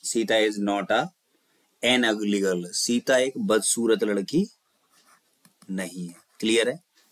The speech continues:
तो ये इसका अर्थ negative हो गया कि नहीं हो गया? सीता एक सुंदर लड़की है,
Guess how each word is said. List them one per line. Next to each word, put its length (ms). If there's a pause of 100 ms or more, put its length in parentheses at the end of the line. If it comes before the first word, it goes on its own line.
(200)
तो 60
ये 80
इसका 240
अर्थ 260
negative 360
हो 120
गया 160
कि 120
नहीं 120
हो 80
गया? 120 (140)
सीता 380
एक 140
सुंदर 320
लड़की 380
है, 180